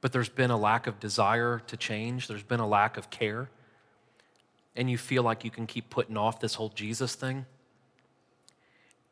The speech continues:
And I don't know why God wants me to say that today, but I think someone needs to know that you need to be more urgent and that you need to be more deliberate and you need to take this seriously.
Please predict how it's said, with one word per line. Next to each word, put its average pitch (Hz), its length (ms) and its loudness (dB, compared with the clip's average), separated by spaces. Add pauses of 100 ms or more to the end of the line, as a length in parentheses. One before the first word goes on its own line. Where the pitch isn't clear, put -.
(280)
And 123 120 4
I 123 40 6
don't 127 100 2
know 123 80 4
why 117 300 6
God 120 240 4
wants 123 220 0
me 113 60 -4
to 101 60 -4
say 123 220 2
that 131 220 2
today, 127 260 0
but 120 100 0
I 110 40 0
think 117 200 -6
someone 127 320 0
needs 120 180 -2
to - 120 -8
know 113 160 2
that 110 140 -6
you 107 120 -6
need 107 140 -6
to 107 40 -6
be 110 140 -4
more 107 260 -2
urgent 117 460 -4 (960)
and 123 100 2
that 117 40 2
you 120 120 -2
need 120 140 0
to 120 60 -2
be 113 180 -2
more 113 200 2
deliberate 113 680 2 (840)
and 120 140 0
you 120 80 0
need 120 140 0
to 113 80 -2
take 110 280 -4
this 104 140 -4
seriously. - 680 -6